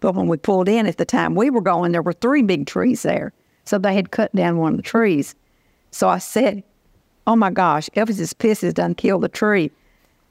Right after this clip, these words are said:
So we get in the car and we're ready to leave. And one of the guys from Wales, he was out there walking around and just acting funny. And I said, "What's wrong with, what's wrong with him?"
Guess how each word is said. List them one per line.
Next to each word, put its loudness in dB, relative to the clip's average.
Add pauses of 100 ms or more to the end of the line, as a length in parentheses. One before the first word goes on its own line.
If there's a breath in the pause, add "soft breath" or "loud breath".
(120)
So 0
we 2
get 2
in -2
the -2
car 2
and 0
we're 2
ready 2
to 0
leave. 2
And 0
one 4
of 2
the 2
guys 0
from -2
Wales, 2 (320)
he 2
was 2
out 0
there 2
walking 2
around 2
and 0
just -2
acting 0
funny. 0 (420)
And 2
I -2
said, -4 (160)
"What's -4
wrong 4
with, 0 (340)
what's -2
wrong 4
with 0
him?" 0